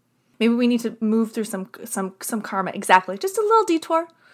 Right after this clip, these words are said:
Just a little detour to come back around and actually skip way ahead. Whatever that means. There's no ahead, back, forth, whatever.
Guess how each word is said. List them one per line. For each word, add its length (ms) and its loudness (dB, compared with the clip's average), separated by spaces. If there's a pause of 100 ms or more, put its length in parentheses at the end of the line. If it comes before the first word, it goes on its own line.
(360)
Just 200 -2
a 60 6
little 220 6
detour 340 2
to 80 2
come 260 0
back 220 4
around 340 4
and 100 -6
actually 360 -4
skip 360 -6
way 120 -6
ahead. 380 -8 (520)
Whatever 240 2
that 120 0
means. 180 -12
There's 160 -10
no 240 -6
ahead, 400 -6
back, 240 -6
forth, 260 -10
whatever. 280 -12